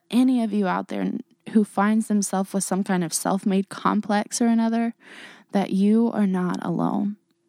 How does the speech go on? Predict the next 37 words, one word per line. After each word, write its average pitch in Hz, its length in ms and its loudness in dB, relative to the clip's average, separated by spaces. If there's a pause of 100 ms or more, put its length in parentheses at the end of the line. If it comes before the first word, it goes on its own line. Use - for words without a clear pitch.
(640)
I 202 80 -2
share 214 380 -2
to 214 60 -2
show 202 260 0
that - 160 -8
hurt, - 720 -4
pain, 220 680 -4 (140)
grief 214 600 -2
affects - 380 -4
us 208 200 0
all 214 280 0
in 208 140 0
different 220 480 -2
and 208 160 -4
unexpected 208 680 -4
ways, 220 580 -4 (440)
ways 233 380 2
that 220 180 -2
I 208 140 2
don't 226 300 0
think 220 360 0 (260)
are 214 160 4
always 220 380 2
found 202 320 0
in 196 120 -4
a 180 80 0
psych 190 500 -2 (520)
or 170 180 -8
self-help - 720 -4
book, - 340 -6 (300)
<laughs> - 300 -18
ways 214 320 0
that 226 180 -2
are 180 120 0
unique 180 680 0
to - 140 -6
you, 175 560 0